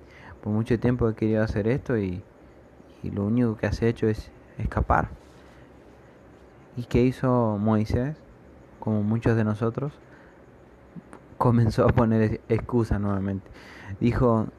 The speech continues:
"Señor, nadie me va a creer". Es verdad que el pueblo de Israel, eh,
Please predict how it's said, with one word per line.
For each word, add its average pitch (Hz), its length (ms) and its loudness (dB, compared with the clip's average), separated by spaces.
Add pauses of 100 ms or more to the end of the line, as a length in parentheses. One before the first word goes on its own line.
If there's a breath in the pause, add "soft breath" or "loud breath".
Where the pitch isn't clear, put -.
(160)
"Señor, 123 480 2
nadie 120 380 0
me 113 140 0
va 110 120 0
a 117 40 -2
creer". 113 440 0 (1500 loud breath)
Es 151 180 0
verdad 151 360 2
que 127 440 2
el 113 100 0
pueblo 135 360 4
de 120 80 4
Israel, 113 560 2
eh, 98 380 0